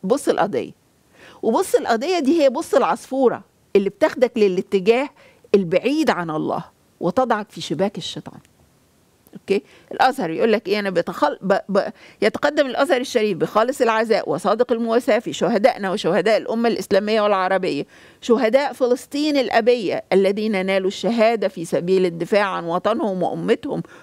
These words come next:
وقضيتنا وقضيتهم، قضيه شرفاء العالم، القضيه الفلسطينيه.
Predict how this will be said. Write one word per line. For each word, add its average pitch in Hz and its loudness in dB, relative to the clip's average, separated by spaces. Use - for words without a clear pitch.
وقضيتنا 220 0
وقضيتهم، 196 -2
قضيه 254 -2
شرفاء 240 0
العالم، 220 0
القضيه 175 0
الفلسطينيه. 117 -8